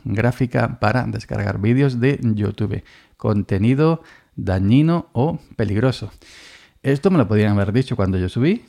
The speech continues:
al momento de subir, y, y, pues, me lo hubieran capado en ese mismo instante. Digo yo, "Quieto, esto no se puede hacer, esto no se puede subir". Exactamente. Yo vuelvo a repetir, yo no me he leído las normas de YouTube todas, porque son larguísimas, pero sé evidentemente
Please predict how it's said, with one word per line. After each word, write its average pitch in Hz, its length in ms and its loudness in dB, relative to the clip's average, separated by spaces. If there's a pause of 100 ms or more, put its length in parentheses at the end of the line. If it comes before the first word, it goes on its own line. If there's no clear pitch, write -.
(140)
al 98 120 0
momento 92 340 0
de 104 80 0
subir, 156 400 2 (480)
y, - 360 -2 (500)
y, 117 160 -6
pues, 98 360 -10
me 87 80 -10
lo 95 60 -4
hubieran 95 720 -2
capado 92 360 -2
en 104 60 2
ese 113 160 -2
mismo 104 220 2
instante. 120 380 -2
Digo 107 100 2
yo, 104 220 -2
"Quieto, 151 400 -2 (180)
esto 113 220 -4
no 98 80 -2
se 107 80 -6
puede 101 180 -2
hacer, 160 220 0
esto 113 160 -8
no 104 80 -2
se - 40 -10
puede 107 180 -4
subir". 139 340 2 (100)
Exactamente. 120 800 -4
Yo 107 300 2
vuelvo 117 340 2
a 139 40 2
repetir, 110 420 0
yo 104 140 0
no 104 100 2
me 95 100 0
he - 20 0
leído 101 300 0
las 95 100 -4
normas 92 300 -4
de 92 100 -6
YouTube 120 380 0 (480)
todas, 135 240 2
porque 107 140 -8
son 107 260 -2
larguísimas, 160 580 0
pero - 160 -6
sé 113 160 -6
evidentemente 104 640 0